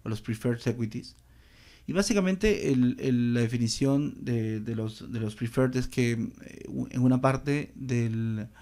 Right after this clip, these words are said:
de la vida del instrumento se comportan como un bono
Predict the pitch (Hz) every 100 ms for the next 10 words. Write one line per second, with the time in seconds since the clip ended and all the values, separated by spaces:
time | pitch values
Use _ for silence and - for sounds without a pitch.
0 | - - 123 117 127 143 143 139 131 131
1 | 139 135 135 110 123 - 127 127 120 117
2 | 123 127 110 123